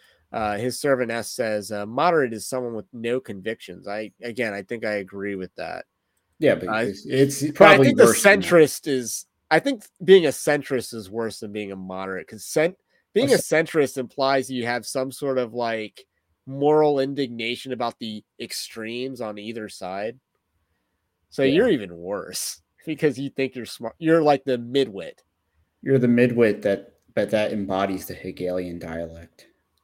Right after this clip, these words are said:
Speaker 1: Right. Uh, rich people, I think everyone was kind of in bed on that one. Uh, poor people, uh, again, s-,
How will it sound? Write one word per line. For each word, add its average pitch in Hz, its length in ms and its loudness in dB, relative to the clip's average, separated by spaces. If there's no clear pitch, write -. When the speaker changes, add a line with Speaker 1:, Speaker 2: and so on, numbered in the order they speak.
Speaker 1:
Right. 98 380 -6
Uh, 117 420 0
rich 165 340 6
people, 175 500 0
I 156 120 4
think 151 240 -6
everyone 139 340 0
was 123 140 -8
kind 131 180 -4
of 117 160 -6
in 117 220 -6
bed 113 200 -2
on 104 180 -6
that 104 200 -6
one. 113 300 -8
Uh, 113 400 -6
poor 233 260 10
people, 165 460 0
uh, 165 80 4
again, 131 400 -2
s-, - 260 -12